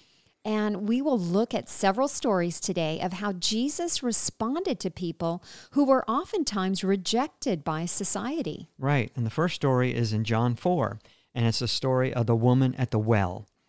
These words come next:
Speaker 2: Now, she was a Samaritan, and Samaritans were half Jew and half Gentile. So Jews were forbidden to even talk to a Samaritan, and that's in Acts ten twenty-eight. However, that was not God's law.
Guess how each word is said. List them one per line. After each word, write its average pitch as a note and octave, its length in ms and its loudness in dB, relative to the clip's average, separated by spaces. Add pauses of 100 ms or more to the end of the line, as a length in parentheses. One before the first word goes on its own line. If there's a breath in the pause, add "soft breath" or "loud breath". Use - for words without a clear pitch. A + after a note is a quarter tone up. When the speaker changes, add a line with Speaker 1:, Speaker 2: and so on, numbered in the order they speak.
(380 soft breath)
Speaker 2:
Now, B2 140 4
she G3+ 220 2
was G#3+ 180 2
a C#3+ 80 2
Samaritan, A2+ 800 2 (160)
and A#2 140 0
Samaritans B2+ 880 0 (280 soft breath)
were A#2 200 4
half D3+ 520 0
Jew B2 380 2
and A#2 140 0
half G2+ 320 -2
Gentile. F3 640 -2 (380 soft breath)
So - 180 -2
Jews F3+ 440 2
were C3 140 0
forbidden A#2+ 640 2
to A#2 120 -4
even B2 360 0
talk - 440 -4
to B2+ 140 0
a G#2+ 60 0
Samaritan, G2+ 720 -2 (260 soft breath)
and B2+ 80 -2
that's C3+ 200 0
in B2 80 -2
Acts B2 300 -2
ten G#2 240 -2
twenty-eight. G#2+ 560 -2 (540 loud breath)
However, C#3 480 4 (340 soft breath)
that D#3+ 240 2
was D#3+ 160 2
not F3+ 300 0
God's F3+ 340 0
law. G#2 340 -2